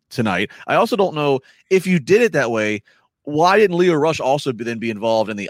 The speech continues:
aha gotcha where, like, Dante, it's Dante and Star-, you know, Rush could already be eliminated, fine. But now you have M J F looking across at Dante Martin and Ricky Starks. Why isn't it Starks turns and, or excuse me, Dante Martin turns and hits Starks, and then there's Lio Rush,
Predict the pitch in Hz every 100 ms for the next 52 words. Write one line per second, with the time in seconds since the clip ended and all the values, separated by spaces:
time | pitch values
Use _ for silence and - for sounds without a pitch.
0 | - 98 107 110 110 110 107 113 110 107
1 | 101 127 131 - 123 - 151 151 151 135
2 | 113 - 147 160 127 175 190 - 156 143
3 | 123 117 190 139 104 - 170 175 98 92
4 | _ _ - 139 160 147 127 151 156 151
5 | 131 139 135 - 131 123 117 - _ _
6 | _ - 113 104 107 143 151 143 131 123
7 | 120 113 107 104 - - 170 120 101 -
8 | _ _ _ _ - 117 151 170 165 151
9 | 147 _ _ _ _ _ _ - - 165
10 | 160 - - 156 147 139 120 113 135 120
11 | 117 139 110 143 147 127 135 104 - 135
12 | 147 120 101 98 185 - - 135 127 135
13 | 127 135 139 143 127 131 135